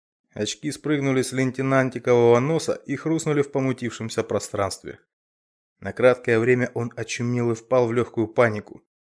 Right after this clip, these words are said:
Психология военного такова, что в любой момент он может, приучен, привычен, ожидать войны.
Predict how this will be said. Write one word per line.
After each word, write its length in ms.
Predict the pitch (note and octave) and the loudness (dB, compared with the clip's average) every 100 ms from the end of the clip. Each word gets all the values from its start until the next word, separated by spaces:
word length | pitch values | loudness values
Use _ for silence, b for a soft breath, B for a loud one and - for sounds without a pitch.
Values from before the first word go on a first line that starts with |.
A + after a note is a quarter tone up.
| _ | _
Психология 580 | - G#2+ C#3 E3 D#3+ D3+ | -14 0 4 4 4 6
военного 500 | D3+ D#3 D3+ C#3+ C3 | 6 4 2 2 2
такова, 400 | C3 A2+ C#3+ D#3 | 0 2 2 2
что 180 | - G#2+ | 2 0
в 60 | |
любой 300 | A2 C3 D3 | 2 6 6
момент 360 | C3 C#3 D3+ C3 B2 | 6 2 0 -2 -2
он 200 | B2 B2 | -2 0
может, 460 | C#3+ B2+ A#2+ - _ - | 0 0 -2 -6 _ -4
приучен, 500 | A2+ C3+ C#3 F2+ - | 0 0 0 -6 -12
привычен, 600 | A2 A2+ C3+ D#3+ - F#2 _ - | -6 -2 0 0 -2 -12 _ -4
ожидать 440 | C3+ C3 B2+ A2+ | -2 2 2 2
войны. 440 | A2+ G#2+ G2+ - | 0 -2 -4 -12